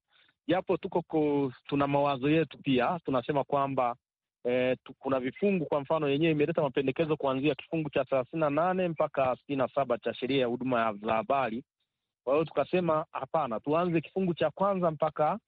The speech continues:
cha thelathini na saba na thelathini na nane mpaka sitini na saba,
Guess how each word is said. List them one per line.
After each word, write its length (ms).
cha 120
thelathini 360
na 160
saba 260
na 120
thelathini 340
na 80
nane 200
mpaka 280
sitini 220
na 160
saba, 340